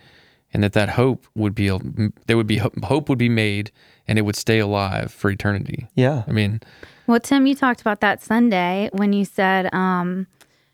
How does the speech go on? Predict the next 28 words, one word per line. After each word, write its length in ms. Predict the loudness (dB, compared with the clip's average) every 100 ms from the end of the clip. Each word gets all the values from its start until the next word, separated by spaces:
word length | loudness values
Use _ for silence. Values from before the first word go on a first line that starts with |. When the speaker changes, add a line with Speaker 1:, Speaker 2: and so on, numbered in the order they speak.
| _ _ _ _ _ _ -2
Speaker 3:
we 120 | -2
can't 300 | 0 -2 -2
claim 280 | -2 0 0
that 140 | 0
God 340 | 0 0 0
is, 180 | -2 -6 -6
if 140 | -6 0
God 280 | 2 2
is 80 | 0
silent, 800 | -2 0 0 0 0 -2 -4 -8 -18 _ -4
then 200 | -2 0
what 120 | -2
Jesus 360 | -2 -2 -2 -2
did 260 | -2 0
is 260 | -2 -6 -12 _ _ _
nothing. 600 | -2 0 -2 -8 -8 -4 0
Speaker 2:
Yeah. 240 | 2 2
Speaker 3:
It's 160 | -2 -2
like, 160 | -4 0
that 160 | 0
Speaker 1:
Mm-hmm. 80 | 2
Speaker 3:
was 320 | 0 -2 -6 _ _ _ _
so 520 | -18 -14 -8 -2 0 0
verbal 640 | 0 -2 -2 -4 -2 -4 -4
and 140 | -4
so 300 | -4 -2 -2
huge. 600 | 0 -2 -2 -2 -6 -8 -2
Speaker 2:
Right. 340 | 0 0 -2